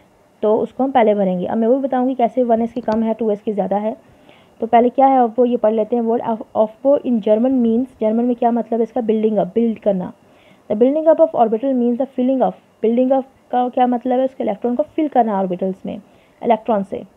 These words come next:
In the ground state of atoms, ground state of atoms में the orbital are filled in order of their increasing energy,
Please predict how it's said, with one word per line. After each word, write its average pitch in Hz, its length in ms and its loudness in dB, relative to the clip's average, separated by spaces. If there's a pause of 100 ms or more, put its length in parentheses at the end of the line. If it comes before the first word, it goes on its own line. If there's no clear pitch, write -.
(320)
In 240 80 -2
the 240 80 2
ground 247 320 0
state 285 240 -2
of 285 220 0
atoms, 220 380 -4
ground 220 300 -2
state 233 320 -2 (120)
of 160 260 -4
atoms 208 420 -2
में 202 300 -2
the 233 100 -2
orbital 220 340 0
are 262 160 0
filled 226 220 -2
in - 120 -8
order 202 240 -2
of 226 100 -4
their 262 140 -2
increasing 233 400 -4
energy, 208 340 -2